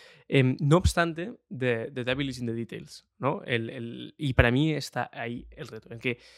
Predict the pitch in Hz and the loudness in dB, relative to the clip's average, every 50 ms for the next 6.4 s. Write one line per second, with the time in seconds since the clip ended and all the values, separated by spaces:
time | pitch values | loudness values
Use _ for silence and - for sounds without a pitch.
0 | _ _ _ _ _ _ _ - - - - 95 - - 147 143 147 175 185 - | _ _ _ _ _ _ _ -20 -20 -20 -20 -14 -8 -2 0 0 2 0 0 0
1 | 208 180 147 131 - - 143 143 - 170 160 147 156 139 147 - 160 143 135 127 | -2 -2 -2 -4 -6 -4 -4 -4 -4 -6 -10 -10 -10 -12 -10 -8 -6 -4 -4 -4
2 | - - 135 120 120 139 160 156 127 - 120 113 - 127 120 131 123 120 117 120 | -4 -6 -8 -6 -2 -2 -2 -2 -2 -6 -10 -10 -10 -10 -10 -8 -10 -10 -10 -8
3 | - 127 123 - - 123 120 120 139 127 - - 127 127 127 127 143 139 139 123 | -6 -6 -6 -6 -6 -10 -10 -10 -12 -14 -14 -12 -8 -8 -6 -8 -8 -12 -10 -8
4 | 127 127 131 127 127 123 135 135 - - - - 120 120 120 117 110 123 - 120 | -6 -4 -2 -2 0 -2 -2 -4 -8 -10 -10 -10 -10 -8 -10 -10 -12 -14 -12 -6
5 | - 135 123 117 113 - 113 113 117 123 123 127 120 - - - - 123 120 120 | -6 -6 -6 -6 -10 -12 -10 -6 -6 -4 -4 -6 -10 -12 -14 -14 -12 -6 -4 -2
6 | 139 139 135 156 214 - - | 0 0 0 0 -2 -6 -14